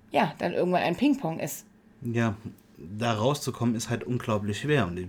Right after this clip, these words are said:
Speaker 2: wie ich dir versucht
Speaker 1: Ja.
Speaker 2: habe zu, oder wie ich versucht habe zu sagen, ist halt einfach dieses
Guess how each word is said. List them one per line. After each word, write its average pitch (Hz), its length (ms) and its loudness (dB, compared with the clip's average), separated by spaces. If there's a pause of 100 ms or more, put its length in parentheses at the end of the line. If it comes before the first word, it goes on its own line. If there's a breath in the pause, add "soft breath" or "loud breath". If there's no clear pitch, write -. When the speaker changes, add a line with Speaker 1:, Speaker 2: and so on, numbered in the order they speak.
Speaker 2:
wie 101 160 0
ich 98 140 -8
dir 98 160 -2
versucht 104 300 -4
Speaker 1:
Ja. 208 100 4
Speaker 2:
habe 104 260 0
zu, - 260 -6
oder 98 280 0
wie 117 100 6
ich 127 80 -2
versucht 101 380 -2
habe 98 260 0
zu 101 240 -2 (560 loud breath)
sagen, 113 420 8
ist - 300 0 (380 loud breath)
halt 113 320 4
einfach 123 300 8
dieses 120 520 4